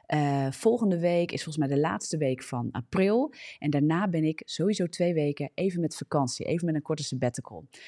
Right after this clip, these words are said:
Dus dan ben ik ook niet live online aanwezig. Ik ga even kijken wat ik wel doe. Misschien ben ik ook even echt helemaal van de socials af. Dat weet ik niet. Ga ik nog even over nadenken hoe ik dat doe.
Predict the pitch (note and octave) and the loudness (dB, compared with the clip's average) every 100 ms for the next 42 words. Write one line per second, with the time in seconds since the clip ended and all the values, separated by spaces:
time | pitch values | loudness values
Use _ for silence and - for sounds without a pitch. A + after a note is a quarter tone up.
0 | - C#3+ D#3 C#3 D#3 F#3 - - C3+ C#3+ | -6 -4 0 2 2 2 -2 -4 2 4
1 | F3+ - B2 C3 C3+ D3+ G3+ - - D3+ | 4 2 2 4 4 2 0 -4 -2 2
2 | C#3+ C3 B2 B2+ A#2+ A2+ - - - - | 2 0 -2 -2 -2 -2 -6 -10 -14 -20
3 | - - - A3+ G3 G3 F#3+ F#3 D3+ D3 | -6 0 4 4 2 2 2 2 0 2
4 | C3+ E3 F#3+ A3+ G3 - G3 F3+ E3 G2+ | 2 2 2 2 0 0 0 0 0 -4
5 | - G3 E3 - E3+ D#3 F3+ E3+ D3 D3 | 0 0 0 -2 -4 -2 0 0 -2 -4
6 | - D3+ - B2 - E3+ - D#3 D#3 F#3 | -4 -4 -6 -6 -2 -2 0 0 2 2
7 | F#3 F#3+ A#3 - - - - D#3+ F3 E3+ | 2 0 0 -4 -20 -10 -4 0 2 2
8 | D#3 D#3+ E3 D#3 C#3+ C3+ C3+ D#3 A3 | 4 2 2 2 0 -4 0 2 2